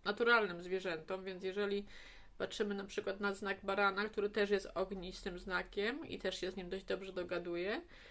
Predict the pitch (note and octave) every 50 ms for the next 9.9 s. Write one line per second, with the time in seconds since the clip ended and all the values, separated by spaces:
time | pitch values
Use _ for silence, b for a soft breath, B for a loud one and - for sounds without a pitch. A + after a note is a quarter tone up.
0 | B B B B B B B B B B B B B B - - - - - F#3+
1 | G3 G#3 - A#3+ A#3 B3 C4 - B B B - - - D3+ F3 G3 G3+ G3+ G#3
2 | G#3 G#3 A3+ G#3+ B B B B B B B B B B - - - - - G3
3 | G3+ G3 G3 G3 G3 G3 F#3+ G3 G3 G3+ G#3 G3+ b b b b b b b -
4 | - - - - G3 G#3 A#3+ C4 D4 D4+ D4 C4+ A#3 - - - - G3+ - -
5 | - - - - - G3 G3 A#3 A3+ A3+ G#3+ G#3+ A3 A3 G#3+ G#3+ B3+ A#3+ A#3+ A#3
6 | - - - A#3 A3 - G#3+ G3+ G#3 A#3 - - - A#3+ B3+ - - - G#3+ G#3
7 | A3+ G#3 G3 F3+ E3 E3 D#3 - - - - - - - B3 - - - - -
8 | G3 G#3 G#3 - - G#3 G3+ G3+ G3+ B B B B B B B - B3 G3 G#3+
9 | B3+ B3+ C#4 C#4 B3 A3+ A3+ G#3 - - C4+ A#3 A3 B3 A#3 A3+ A3+ A3